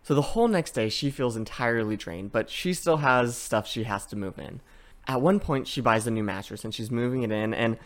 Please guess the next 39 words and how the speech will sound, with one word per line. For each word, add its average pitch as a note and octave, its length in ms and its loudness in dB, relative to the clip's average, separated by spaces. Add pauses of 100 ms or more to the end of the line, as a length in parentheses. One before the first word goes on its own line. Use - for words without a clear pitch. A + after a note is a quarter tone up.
(180)
good E3 160 4
O'Brien D3+ 580 4
comes A#2 300 -2
out A#2 360 2
at B2 160 2
the A#2+ 100 -6
same A2+ 360 -4
time C3 480 -4 (420)
and C3 120 0
decides F#3 280 2
to G3 60 -6
try E3 200 -2
and C3+ 100 -2
help C3 240 -2
her C3 80 2
move A2 260 -2
to A#2+ 100 -10
the G#2 80 -6
apartment. F#2+ 520 -8 (120)
So C#3+ 140 0
he D3+ 100 4
carries G3+ 340 0
the F#3 60 2
mattress A2+ 460 2
as A2+ 120 -8
far A#2 220 2
as A#2 100 0
he B2 60 -2
can G#2 260 -4
to - 100 -8
the G#2+ 100 -4
door, F#2+ 240 -2
and A2 180 -2
that's B2 160 4
when C#3 80 -2
Sarah A#2 280 -2
stops G2+ 340 -2
him G#2+ 80 -4
because G#2 380 -2